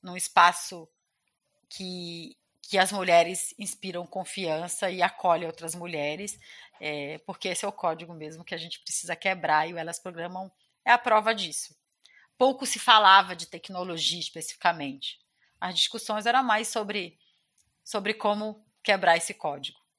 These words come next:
assim, resumindo. <laughs>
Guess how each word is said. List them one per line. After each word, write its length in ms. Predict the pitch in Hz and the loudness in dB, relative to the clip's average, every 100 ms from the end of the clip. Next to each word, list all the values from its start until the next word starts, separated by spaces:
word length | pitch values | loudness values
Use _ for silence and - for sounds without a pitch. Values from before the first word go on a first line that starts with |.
| _ _ | _ _
assim, 440 | 160 - 170 165 156 160 | -20 -18 -18 -20 -16 -10
resumindo. 800 | 151 180 180 180 165 156 151 - _ - - | -6 -6 -8 -10 -12 -14 -18 -20 _ -18 -4
<laughs> 400 | 269 - 226 - | -4 -4 -10 -12